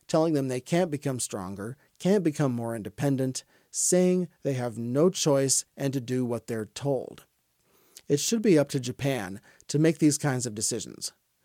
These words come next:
They're a United States ally, but this article treats them like World War Two just ended last year.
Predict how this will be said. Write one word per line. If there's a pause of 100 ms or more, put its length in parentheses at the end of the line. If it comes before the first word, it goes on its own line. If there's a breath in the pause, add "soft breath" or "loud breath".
(440 soft breath)
They're
a
United
States
ally, (360 soft breath)
but
this
article
treats
them
like
World
War
Two
just
ended
last
year.